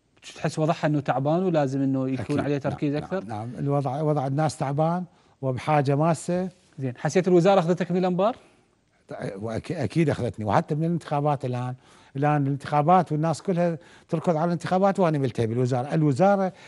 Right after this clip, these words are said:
Speaker 2: لا يمكن ال-، أن،
Speaker 1: زين.
Speaker 2: أن، أن تتحمل، آه، عمل آخر،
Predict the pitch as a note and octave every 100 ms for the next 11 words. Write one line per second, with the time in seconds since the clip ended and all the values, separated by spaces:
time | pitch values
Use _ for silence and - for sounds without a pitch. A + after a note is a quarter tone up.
0 | - D#3+ F#3+ F3 - D3+ C#3 _ _ -
1 | - D#3 C#3+ C#3+ D3+ D3 - E3+ D3 D3
2 | D3 - D#3 C#3+ C#3 C#3 - D3 C3+ A#2+
3 | B2+ A2+ E3+ F#3+ G3 G3+ - _ _ _
4 | - - - C2 - D#2 E2+ F2+ A#2+ F3+
5 | F#3 B2+ G#2 F#2+